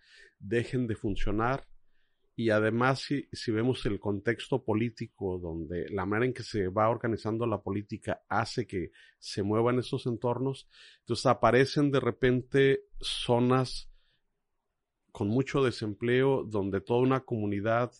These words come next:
un grupos de gentes importantes no encuentran empleo y cómo reorientar su fuerza de cap-,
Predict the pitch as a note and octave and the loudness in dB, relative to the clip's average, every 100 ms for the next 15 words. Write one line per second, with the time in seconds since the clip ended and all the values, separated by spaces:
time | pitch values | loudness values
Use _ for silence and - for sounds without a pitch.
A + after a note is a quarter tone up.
0 | _ G#2+ A2+ A2+ B2 - B2 G#2 - A2+ | _ -6 -2 0 0 2 -2 0 0 0
1 | A2 A2 A#2 F#2+ G2 G#2 A2 G#2+ A2 G#2+ | -2 -6 -6 -6 -4 -2 -2 -4 -4 -2
2 | G#2+ G#2+ A2 G#2+ A2+ G#2+ G2+ G#2 A2 A#2 | -2 -2 -4 -2 0 0 0 0 0 2
3 | A#2+ - A#2 A2+ A#2 G#2 G2 F#2+ - _ | -2 -4 -2 0 0 0 0 -2 -6 _
4 | _ - G2+ G2+ G2 - A2+ B2+ B2+ - | _ -2 0 0 0 0 2 0 -4 -10
5 | G2 G#2+ G#2 - A2 G#2 F2+ - | -8 -6 -8 -8 -8 -8 -10 -12